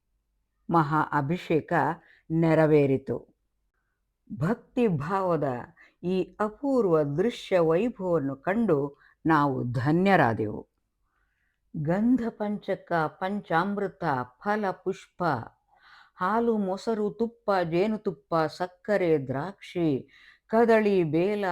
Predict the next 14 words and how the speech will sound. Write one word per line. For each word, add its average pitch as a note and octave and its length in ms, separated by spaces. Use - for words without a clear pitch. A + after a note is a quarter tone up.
ಖರ್ಜೂರ, G3 560
ವಿವಿಧ D#3 300
ಬಗೆಯ D#3 520
ತರಕಾರಿಗಳು, D#3 960
ಹಣ್ಣುಗಳು, F3 800
ಎಳನೀರು, E3+ 760
ಕಬ್ಬಿನ E3+ 520
ಹಾಲು, E3 580
ನಿಂಬೆ, G3+ 640
ಎಣ್ಣೆ, G#3 460
ಪಾಯಸ, G3+ 600
ಕಡಲೆ, F3 520
ಗೋಧಿ, E3+ 640
ಹೆಚ್ಚೇನು D3+ 720